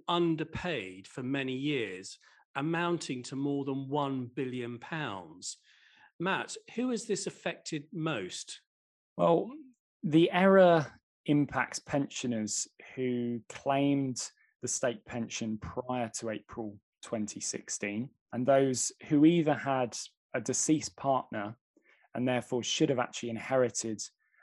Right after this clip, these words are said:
Speaker 2: an additional entitlement from their late spouse, or those who didn't have a full national insurance records. Now, although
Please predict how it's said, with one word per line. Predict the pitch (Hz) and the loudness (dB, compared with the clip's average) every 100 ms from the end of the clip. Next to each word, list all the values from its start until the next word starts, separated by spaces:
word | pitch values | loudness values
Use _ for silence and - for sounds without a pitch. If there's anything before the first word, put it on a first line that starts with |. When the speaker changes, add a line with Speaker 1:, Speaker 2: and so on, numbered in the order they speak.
| - | -10
Speaker 2:
an | 117 | -6
additional | 117 127 139 - 127 | -4 0 0 0 -2
entitlement | 117 107 - 123 117 120 107 104 - _ | -2 -2 -2 -4 -2 -4 -4 -4 -8 _
from | - 120 | -4 -2
their | 110 104 | -2 -2
late | 107 104 | -4 -4
spouse, | - - 120 - 117 - - - _ _ _ _ - | -6 0 0 0 -8 -8 -8 -10 _ _ _ _ 2
or | 165 165 160 | 8 8 8
those | 131 107 101 110 110 - - _ - | 4 2 0 -2 -4 -8 -10 _ -8
who | 127 | -8
didn't | 107 143 135 127 | 0 0 0 -4
have | 110 123 117 - | -4 -2 -2 -6
a | |
full | - - - 131 123 117 110 - | -12 -10 -2 0 2 -2 -6 -6
national | 135 120 - 113 | -6 -4 -6 -6
insurance | 110 - 127 113 - | -6 -4 -4 -4 -6
records. | 107 - - - - - _ _ - _ _ _ _ _ 147 | -8 -8 -10 -12 -12 -14 _ _ -20 _ _ _ _ _ 2
Now, | |
although | 143 147 165 156 143 | 4 8 10 10 8